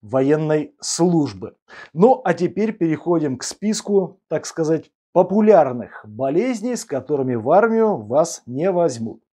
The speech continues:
Начну со зрения. Критерии того, с каким зрением не берут в армию, определены, как я уже говорил выше, в расписании болезней.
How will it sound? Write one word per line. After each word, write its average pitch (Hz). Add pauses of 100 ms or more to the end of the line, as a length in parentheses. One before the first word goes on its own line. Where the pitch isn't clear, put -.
Начну 220
со 220
зрения. 131 (920)
Критерии 220 (540)
того, 180
с -
каким 185
зрением 170
не 160
берут 175
в 135
армию, 185
определены, 170 (120)
как 156
я 160
уже 131
говорил 147
выше, 226
в 139
расписании 185
болезней. 127